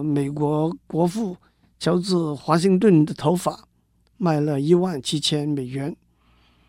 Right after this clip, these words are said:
有一个人有一个吃了一口失联脑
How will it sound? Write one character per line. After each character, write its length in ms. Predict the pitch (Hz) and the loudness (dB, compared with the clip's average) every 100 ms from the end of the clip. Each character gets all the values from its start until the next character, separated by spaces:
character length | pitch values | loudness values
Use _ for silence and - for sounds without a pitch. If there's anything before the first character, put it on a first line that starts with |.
| _ _ _ _ _ | _ _ _ _ _
有 140 | - 170 | 0 4
一 100 | 220 | 6
个 100 | 202 | 6
人 400 | 165 165 196 269 _ _ | 6 6 2 0 _ _
有 180 | 160 147 | -2 2
一 120 | 180 | 2
个 320 | 196 180 156 | 2 2 2
吃 200 | 156 - | 0 0
了 380 | 180 160 156 151 | 2 0 -2 -4
一 80 | - | -4
口 320 | 226 151 - - _ _ _ _ _ | 0 -2 -2 -16 _ _ _ _ _
失 240 | - - 202 | -8 2 4
联 220 | 185 175 | 4 4
脑 300 | 202 147 139 | 2 0 -6